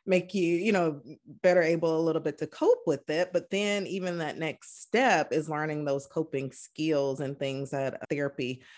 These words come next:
can help, you know, someone with, so that,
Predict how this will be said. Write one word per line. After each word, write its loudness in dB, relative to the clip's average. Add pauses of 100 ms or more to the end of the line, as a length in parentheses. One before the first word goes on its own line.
(180)
can 0
help, -2
you -4
know, -6
someone -6
with, 0
so 0
that, 0